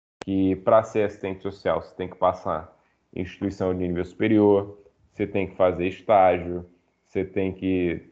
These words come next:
ter um curso de graduação, é, que vai ali te levar no mínimo quatro anos de, de estudo, né? Então, esse perfil crítico profissional que ganhou ali a década de setenta,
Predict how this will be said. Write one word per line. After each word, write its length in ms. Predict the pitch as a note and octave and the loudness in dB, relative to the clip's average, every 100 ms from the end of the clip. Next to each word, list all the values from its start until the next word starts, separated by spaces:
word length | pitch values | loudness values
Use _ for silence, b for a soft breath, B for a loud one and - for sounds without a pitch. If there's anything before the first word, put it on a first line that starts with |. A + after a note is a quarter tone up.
| - | -2
ter 80 | G2 | -2
um 140 | F#2+ | -2
curso 360 | - G2 - F2 | -4 -6 -8 -8
de 120 | F2+ | -4
graduação, 1000 | F#2+ F#2 F#2 F#2+ F#2 - F#2 F2 D#2+ - _ _ _ _ | 0 2 4 2 0 -2 0 0 -4 -10 _ _ _ _
é, 160 | F2+ F2 | -2 -2
que 160 | F2 F2 | -2 -4
vai 320 | E2+ G2 F#2+ | 4 6 6
ali 340 | F2+ F#2+ F2+ | 2 -2 -2
te 160 | E2+ F2+ | -4 -6
levar 380 | F2+ E2 F2+ F2 | -4 0 -2 0
no 100 | F2+ | -4
mínimo 360 | F#2+ G2+ F#2+ | -4 -4 -6
quatro 480 | - F#2+ F#2 - F2+ | 2 2 2 -2 -4
anos 340 | E2+ E2+ E2+ | -2 -4 -6
de, 340 | D#2+ E2+ D#2 D#2+ _ _ _ | -6 -6 -8 -12 _ _ _
de 180 | - F2 | -8 -8
estudo, 600 | F2 - G#2+ G2+ F2+ F2 - - | -8 -2 0 0 -2 -8 -16 -6
né? 280 | E2+ F2 b b b _ - | -2 -2 b b b _ -10
Então, 560 | E2+ - G#2 C3+ A2+ - | -4 2 4 4 2 0
esse 500 | F#2+ - G2 F2 E2+ - - | -4 -6 -6 -4 -4 -8 -4
perfil 440 | F#2+ F#2 - A2+ A2+ - | -2 -2 -2 -2 -2 -2
crítico 420 | A2 G2+ - G#2 | 0 0 -4 -8
profissional 680 | F#2+ F2+ - F#2 F2+ F2 - | -4 -4 -2 0 2 0 -2
que 80 | F#2 | 0
ganhou 400 | G2 F#2 F#2+ F2+ | 2 4 4 2
ali 360 | F2+ E2 E2 - _ _ _ _ - | 0 -4 -6 -14 _ _ _ _ -6
a 320 | E2 E2 E2 | -2 0 0
década 460 | F2+ F#2 F2 F2 F2 | 2 0 2 0 -2
de 100 | - | -4
setenta, 1040 | F2 E2 F#2+ G2 G#2 F#2 F2 E2 D#2+ | -6 -4 -2 0 0 -2 -2 -2 -2